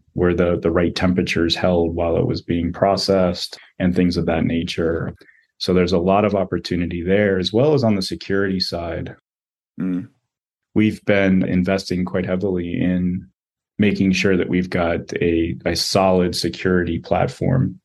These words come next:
Speaker 1: So to help on the manufacturing side, 'cause a lot of folks, the security for manufacturing systems was just air gapped. So they were, li-, you know, literally plugged into one another, and there was no other way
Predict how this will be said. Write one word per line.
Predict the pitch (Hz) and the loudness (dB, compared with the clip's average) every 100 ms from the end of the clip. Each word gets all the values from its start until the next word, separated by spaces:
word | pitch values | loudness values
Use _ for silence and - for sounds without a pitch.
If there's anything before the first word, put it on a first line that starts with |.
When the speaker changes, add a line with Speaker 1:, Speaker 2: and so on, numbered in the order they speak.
| _ | _
Speaker 1:
So | - 92 92 95 | -2 0 2 0
to | 92 - | 0 0
help | 82 92 90 87 - - | 0 2 2 0 -8 -4
on | 87 90 | 0 2
the | |
manufacturing | 85 85 - 85 82 - 90 | 2 0 0 0 0 -2 -2
side, | - 92 92 92 - _ _ _ _ _ _ _ | 0 0 0 -2 -4 _ _ _ _ _ _ _
'cause | - 90 90 - - - - | -2 -2 0 -4 -6 -8 0
a | 92 | 2
lot | 98 101 104 | 4 4 4
of | 101 98 | 2 0
folks, | - 101 95 92 - - - - - _ _ _ _ _ | -2 0 0 -2 -6 -6 -6 -10 -16 _ _ _ _ _
the | 117 110 | -4 -2
security | - - 107 101 95 | -2 0 2 4 0
for | 90 95 92 90 87 87 - | 0 0 2 2 0 -4 -6
manufacturing | 101 92 98 110 - 92 | -2 0 2 2 2 -2
systems | 95 90 87 85 85 | -2 -4 -4 -6 -2
was | 85 82 | -2 -2
just | - 90 - - | -2 -2 0 0
air | 110 101 | 0 0
gapped. | 87 87 - - - _ | 0 -2 -6 -20 -20 _
So | - 87 87 | -6 -2 -2
they | 85 87 | 0 0
were, | 85 | 2
li-, | 87 87 | 0 0
you | 87 | -2
know, | 78 | 0
literally | 90 87 85 | 2 2 0
plugged | - - 90 82 | -4 -2 0 2
into | 87 90 | 2 2
one | 82 85 | 0 -2
another, | 82 92 95 85 85 | 0 0 2 2 0
and | 85 85 - - | -2 -6 -6 -2
there | 85 | 0
was | 85 98 | 0 2
no | 95 90 | 2 4
other | 90 85 | 2 2
way | 90 90 90 87 92 | 0 0 0 -2 -4